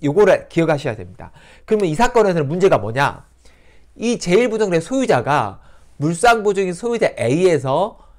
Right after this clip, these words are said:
채무자로 변경이 된 거예요. 그러니까 처음에는 물상 보증인 소유였는데 나중에 채무자의 소유로 바뀔 경우에 처음부터,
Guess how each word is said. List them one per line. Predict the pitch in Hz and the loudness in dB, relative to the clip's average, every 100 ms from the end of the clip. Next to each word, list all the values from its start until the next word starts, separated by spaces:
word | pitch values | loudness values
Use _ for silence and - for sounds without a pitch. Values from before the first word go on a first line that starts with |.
| - | -20
채무자로 | - - 294 285 269 254 147 127 151 196 - - | -20 -8 -6 -4 -4 0 2 2 0 -2 -6 -20
변경이 | - 131 175 240 | -6 -4 -2 -2
된 | 143 110 | -2 -4
거예요. | 101 90 85 - _ _ _ _ _ _ _ _ _ _ _ _ _ | -10 -14 -18 -20 _ _ _ _ _ _ _ _ _ _ _ _ _
그러니까 | 190 233 220 | 0 0 0
처음에는 | - - 302 302 254 233 214 | -4 4 6 6 4 0 -2
물상 | 139 214 185 | 0 0 0
보증인 | 175 165 | -4 -6
소유였는데 | 151 202 151 113 113 143 104 98 - - | -4 0 0 -2 -2 -2 -2 -8 -20 -6
나중에 | 120 131 165 233 226 | 0 0 0 -2 -2
채무자의 | 214 277 285 277 202 165 151 | -2 -4 -4 0 2 4 2
소유로 | 220 214 | 0 -2
바뀔 | 185 - - 220 - | -2 -6 -12 -12 -4
경우에 | 190 147 135 160 104 - _ - - _ _ _ - _ _ _ | -2 0 0 -2 -4 -12 _ -20 -20 _ _ _ -20 _ _ _
처음부터, | - 311 311 277 262 240 220 190 - | 0 2 2 -2 0 2 4 2 -2